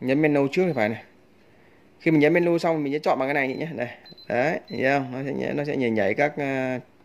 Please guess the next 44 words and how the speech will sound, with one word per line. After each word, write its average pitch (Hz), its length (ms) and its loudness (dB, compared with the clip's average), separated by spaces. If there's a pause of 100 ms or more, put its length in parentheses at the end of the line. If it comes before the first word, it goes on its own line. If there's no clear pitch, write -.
(200)
chế 135 100 -2
độ 127 180 4
là 110 80 2
mình, 110 300 -2
mình 117 160 2
vặn 120 160 -2
cái 139 120 -2
này - 20 -4
này. 117 160 -6 (2500)
À, 135 380 0
con 160 100 2
này 156 120 6
đầu 147 120 2
tiên 170 200 0
này 156 100 2
nó 156 120 2
sẽ 165 180 -2
có 170 160 -2
nấu, 175 320 4
ờ, 196 200 4
gạo 156 160 2
thường 147 320 4
này. 139 120 0 (1400)
Nấu 160 120 0
thường 156 280 4
đấy, 170 200 -4
sau 151 120 -6
đó 160 180 4
thì 170 80 0
nấu, 156 380 4
ờ, 165 360 6
cơm 165 160 0
nếp, 196 240 2
nấu 175 120 0
sôi 170 300 4
này. 147 180 0 (1300)
Cái - 80 -10
này 143 160 -6
nấu 143 200 -2
gì 156 140 2
đây? 151 180 2 (180)
Nấu 151 260 -2
dẻo 131 360 4
à? 143 80 -2